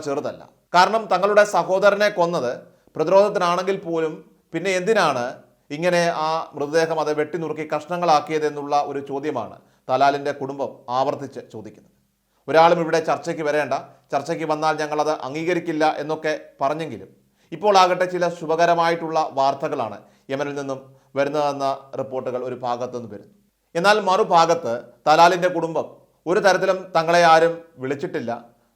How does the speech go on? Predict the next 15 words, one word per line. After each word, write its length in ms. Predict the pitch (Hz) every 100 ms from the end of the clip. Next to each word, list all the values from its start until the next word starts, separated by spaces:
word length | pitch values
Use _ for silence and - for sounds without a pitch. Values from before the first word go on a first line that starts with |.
| -
തങ്ങളുമായി 360 | 156 170 170 170
ആരും 180 | 165 170 170
സംസാരിച്ചിട്ടില്ല, 680 | 151 175 170 170 170 156 156 151 - - _ _ 123
വാർത്തകളൊക്കെ 540 | 147 160 185 175 170 170
പച്ചക്കള്ളമാണെന്ന് 840 | 156 170 180 165 160 160 156 160 143
പറയുമ്പോൾ 460 | 139 156 117 101 120 _ _ _ _ _ -
കാന്തപുരത്തിൻ്റെ 600 | 151 170 185 185 180 170
ഇടപെടൽ 320 | 160 160 160 160 160 -
ഒരു 100 | 147 147
ചോദ്യമായി 420 | 139 151 143 139
മാറുകയാണ്. 420 | 123 110 107 - _ _ _ _ -
കാരണം, 240 | 151 180 170
കാന്തപുരം 480 | 151 175 196 196 196 143 135
ആരോടാണ് 420 | 160 170 143 123 131
സംസാരിച്ചത്? 600 | 120 139 127 123 -